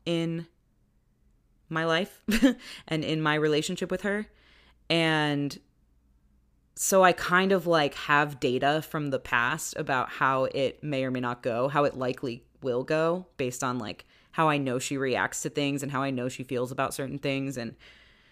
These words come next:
then what I know that that does to me and what I know it does to our relationship. And,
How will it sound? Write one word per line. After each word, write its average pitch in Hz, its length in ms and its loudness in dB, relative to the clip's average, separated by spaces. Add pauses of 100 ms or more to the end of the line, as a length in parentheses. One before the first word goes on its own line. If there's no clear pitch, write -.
(960)
then 196 300 6
what 175 160 12
I 160 120 10
know 160 240 6
that 156 160 2
that 147 220 4
does 151 320 2
to 165 100 -4
me 151 520 0 (200)
and 156 180 -2
what 147 120 2
I 143 80 4
know 139 320 2
it 135 100 -2
does 139 240 0
to 151 120 -4
our 135 120 2
relationship. 160 840 0 (160)
And, 143 500 -2